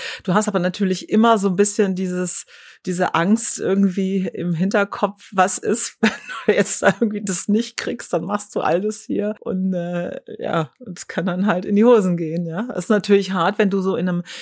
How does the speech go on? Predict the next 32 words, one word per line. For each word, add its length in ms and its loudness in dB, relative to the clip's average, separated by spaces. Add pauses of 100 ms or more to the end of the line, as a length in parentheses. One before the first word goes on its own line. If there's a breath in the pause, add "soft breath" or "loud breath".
(100 loud breath)
ich 100 -8
sag 140 4
jetzt 180 2
mal, 260 0
in 220 -2
einem 180 -4 (100)
Fundraise 640 4
bist, 480 -2
ähm, 440 -2
mit 260 -4
externen, 800 0 (300)
weil 240 2
du 120 0
ja 160 4
dann 160 2
auch 180 2
diese 240 -2
Sicherheit 540 0
nicht 200 -6
hast, 240 -4
weil 140 0
es 140 -4
kann 240 -4
theoretisch 420 -6
passieren, 480 -2
dass 140 -6
du 80 -4
nie, 160 -4
die 140 -2
Lizenz 420 0
nicht 160 -6
kriegst. 200 -4